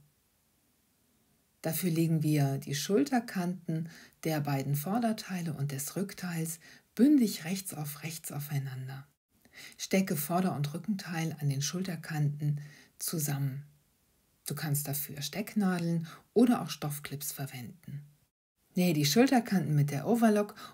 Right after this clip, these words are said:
oder mit einem Geradstich deiner Nähmaschine zusammen. Wenn du mit der Nähmaschine nähst, solltest du die Stoffkanten zusätzlich mit der Overlock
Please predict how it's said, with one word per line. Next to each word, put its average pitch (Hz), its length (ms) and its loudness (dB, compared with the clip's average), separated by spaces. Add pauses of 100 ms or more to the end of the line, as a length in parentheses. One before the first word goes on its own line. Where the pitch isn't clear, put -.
oder 262 240 12
mit 214 180 8
einem 156 240 2
Geradstich 151 600 0
deiner 143 260 4
Nähmaschine 151 680 2
zusammen. 139 680 -2 (920)
Wenn 185 140 8
du 180 80 4
mit 156 160 2
der 139 100 2
Nähmaschine 196 600 6
nähst, 180 460 4
solltest 170 480 2
du 147 160 2
die 143 140 2
Stoffkanten 185 720 0
zusätzlich 190 920 2 (340)
mit 160 480 -2
der - 140 0
Overlock 202 500 4